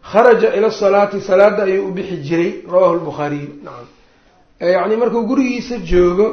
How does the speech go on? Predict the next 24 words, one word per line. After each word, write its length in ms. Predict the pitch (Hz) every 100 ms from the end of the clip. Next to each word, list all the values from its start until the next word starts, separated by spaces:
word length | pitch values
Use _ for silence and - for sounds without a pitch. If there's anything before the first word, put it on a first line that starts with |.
| - - -
shaqada 440 | - 214 - 254 233
gurigiisa 580 | 196 233 226 202 - 185
wax 120 | 185
ka 80 | 208
qabsan 320 | 190 156 -
jiray. 300 | 151 143 143 135
Nacam. 240 | - - _ _ _ _ _ _ _ _ _ -
Shaqada 300 | 175 196 190
gurigiisa 540 | 175 226 208 180 185
ayuu 160 | 175 175
wax 100 | -
ka 100 | 202
qaban 320 | 185 180 185 170
jiray, 360 | 175 196 196 190
oo 120 | 185
ehelkiisa 480 | 214 196 185 180 185
uu 80 | 180
la 120 | 202
shaqay 400 | 196 185 196 190
jiray, 160 | 180 180
wax 100 | 185
la 140 | 202
qaban 340 | 196 185 190 165
jiray, 320 | 190 196